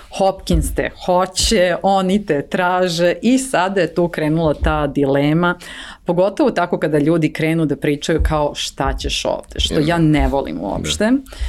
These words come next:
Speaker 1: To mi je nešto što definitivno mene, e, to mi nije razlog da kažem, „Ja stvarno šta ću i sad ću da se vratim”, ali taj moment kao, „Hopkins te traži”. To je, moram priznati,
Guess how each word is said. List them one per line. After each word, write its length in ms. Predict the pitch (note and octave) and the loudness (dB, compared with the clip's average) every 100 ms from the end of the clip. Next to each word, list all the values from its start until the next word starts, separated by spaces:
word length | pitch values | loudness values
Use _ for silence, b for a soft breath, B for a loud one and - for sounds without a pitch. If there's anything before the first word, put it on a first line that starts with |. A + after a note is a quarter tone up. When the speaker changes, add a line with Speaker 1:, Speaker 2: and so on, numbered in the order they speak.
| B B - | B B -2
Speaker 1:
To 180 | F3 E3+ | 0 2
mi 140 | E3 | 2
je 60 | D#3+ | 4
nešto 360 | D#3 D#3+ F3 | 2 2 -2
što 220 | - - | -4 0
definitivno 640 | E3 E3 E3+ F3+ E3 E3 D#3+ | 0 0 0 0 2 2 4
mene, 420 | D#3 D#3 E3 D#3+ | 4 4 4 2
e, 140 | D3+ D3+ D3 C#3 - - F3+ F3 F3+ | 2 0 0 -2 -4 -6 -4 -2 0
to 100 | E3+ | 0
mi 120 | F#3 F3+ | 2 2
nije 220 | F#3 F3 | 4 2
razlog 480 | D#3+ F3+ E3+ D#3+ D#3 | 2 2 2 0 0
da 80 | |
kažem, 300 | D#3 E3+ D#3 | 0 0 2
„Ja 140 | D#3 D3 | 4 2
stvarno 280 | - D#3 C#3+ | 0 -4 -2
šta 220 | - D3 | -2 -2
ću 120 | D3 | -2
i 40 | |
sad 160 | C3+ C#3+ | -2 -2
ću 80 | C#3+ | -2
da 120 | C#3 | -4
se 160 | - C#3+ | -2 -2
vratim”, 420 | D#3+ B3 E4 D#4+ B B B | 0 0 2 0 B B B
ali 300 | - F4+ D#4+ | 0 0 0
taj 140 | D4+ D#4+ | 2 4
moment 520 | B3+ C4 D4+ C#4 G#3+ | 6 6 6 4 2
kao, 380 | - B3 A#3 F3+ - | -6 -2 0 -2 -4
„Hopkins 600 | - D3+ - D3+ D3+ - | -4 -4 -4 -2 -2 -6
te 100 | - | -12
traži”. 600 | - - - E3 - - - - - - C#3 - | -10 -8 -8 -8 -10 -10 -20 -20 -20 -20 -20 -8
To 180 | - C#4+ | -2 0
je, 160 | F3 | 0
moram 640 | D3 D3+ D#3+ G#3 A3+ E3 | -2 -2 0 2 2 0
priznati, 760 | D#3 D#3+ D#3 E3 F3+ - F3+ D3+ | -2 -2 -4 -2 -6 -2 -2 -2